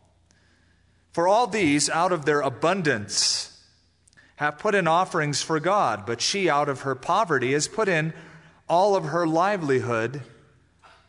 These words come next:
that she had." Two mites was, according to Jewish tradition, the very least that you could offer God when you gave a financial sacrifice.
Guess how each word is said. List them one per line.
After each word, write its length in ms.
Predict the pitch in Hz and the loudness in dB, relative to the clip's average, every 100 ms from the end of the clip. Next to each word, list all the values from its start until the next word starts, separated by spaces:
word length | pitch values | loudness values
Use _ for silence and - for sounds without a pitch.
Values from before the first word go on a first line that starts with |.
| _ _ _ _ _ | _ _ _ _ _
that 140 | 117 | -6
she 160 | - 127 | -4 -4
had." 340 | 120 101 - - - _ _ _ _ _ _ _ _ _ _ _ _ - - - - - | -4 -6 -8 -16 -20 _ _ _ _ _ _ _ _ _ _ _ _ -20 -20 -20 -14 -6
Two 200 | 262 233 | -4 0
mites 720 | 160 120 117 - - - - - _ - - - _ - | 0 0 -4 -4 -4 -6 -10 -20 _ -20 -20 -20 _ -14
was, 600 | 151 185 185 180 165 - - | -2 0 2 0 -2 -4 -8
according 520 | 151 - 214 226 214 | -10 -2 0 0 -2
to 120 | - | -6
Jewish 540 | 151 117 208 220 202 - | -6 -2 0 2 0 -2
tradition, 600 | - 147 160 160 107 87 - - - _ _ - _ _ _ - 131 | -4 -2 0 0 -2 -8 -16 -20 -20 _ _ -20 _ _ _ -14 -4
the 120 | 135 | -2
very 380 | 127 202 208 196 | 0 2 2 2
least 760 | 170 196 156 123 - - - - - _ _ _ - | 4 2 2 0 -2 -2 -8 -16 -20 _ _ _ -10
that 160 | 151 147 | -6 -4
you 100 | 143 | -2
could 140 | 143 | 0
offer 320 | 147 156 151 | 0 0 -2
God 360 | 135 120 113 120 | 0 0 0 -2
when 140 | 120 | -4
you 100 | 120 | -4
gave 240 | 120 127 123 | -2 -2 -2
a 60 | |
financial 560 | 110 127 117 110 - 139 | -4 -4 -4 -4 -6 -8
sacrifice. 840 | - 170 - 104 - 104 - | -8 -8 -10 -14 -14 -20 -20